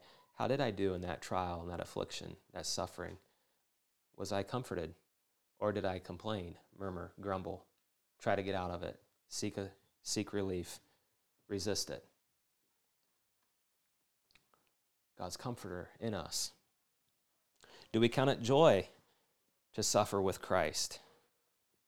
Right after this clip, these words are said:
And again, maybe not all of us here are seasoned in that. And at the most, some of us have only had very little of that.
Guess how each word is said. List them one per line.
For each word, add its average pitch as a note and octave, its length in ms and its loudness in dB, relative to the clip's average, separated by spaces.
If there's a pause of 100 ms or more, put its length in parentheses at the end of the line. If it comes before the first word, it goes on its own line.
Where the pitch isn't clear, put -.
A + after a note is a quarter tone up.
(540)
And F#2 80 -10
again, A2 260 2
maybe G#2 340 2 (600)
not G2 140 2
all G#2 140 10
of G#2 100 8
us G#2+ 160 4
here A#2 160 8
are F#2+ 260 8 (520)
seasoned B2 440 4
in G2 140 2
that. F#2+ 300 2 (1900)
And G2 300 -2
at G2+ 180 -2
the G2+ 60 -2
most, A#2 600 4 (120)
some A#2 200 0
of G2+ 120 2
us G2+ 180 2
have G2 180 -2
only G2 220 0
had G2 180 -2
very F2+ 180 0
little A#2 280 2
of D2+ 120 -2
that. - 260 -8